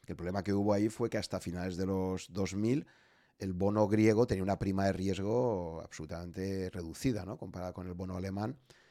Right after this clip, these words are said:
y de repente, eh, se va a la estratosfera en el momento que el nuevo gobierno dice que ahí ha habido, eh, amaños contables, que llevan sistema-, que ya entraron en el euro con amaños, ¿no? Eh, ¿cómo te, a ti te, tú estabas invertido en bonos soberanos griegos en tus carteras o,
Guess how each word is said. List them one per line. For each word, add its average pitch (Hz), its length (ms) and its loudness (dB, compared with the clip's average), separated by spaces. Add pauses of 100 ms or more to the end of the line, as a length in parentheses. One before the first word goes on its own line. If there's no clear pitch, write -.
(140)
y - 80 -6
de 98 140 2
repente, 95 800 0
eh, 82 40 -10
se - 140 -10
va 90 80 -6
a 92 40 -4
la 95 40 -2
estratosfera 98 600 -2
en 107 60 0
el 104 40 0
momento 95 240 0
que 92 80 -4
el 90 40 -2
nuevo 92 180 0
gobierno 92 400 0
dice 95 280 -2
que 87 80 -6
ahí 87 180 -4
ha 85 40 -2
habido, 85 420 -6 (400)
eh, 80 240 -6
amaños 92 400 -4
contables, 113 640 4
que 92 100 -4
llevan 90 480 -4
sistema-, - 460 -4
que 87 120 -6
ya 107 100 6
entraron 101 320 6
en 95 100 2
el 95 140 4
euro 95 220 6
con 92 140 -4
amaños, 110 520 -2
¿no? 110 160 -10 (500)
Eh, 90 500 0
¿cómo 127 220 2
te, 151 180 2
a 113 80 -2
ti 117 120 -2
te, 165 140 2
tú - 160 -2
estabas 127 320 2
invertido 104 580 2
en 92 220 -2
bonos 98 220 0
soberanos 90 440 -4
griegos 127 480 0
en 95 120 -6
tus 90 160 -10
carteras 131 580 -4
o, 92 260 -4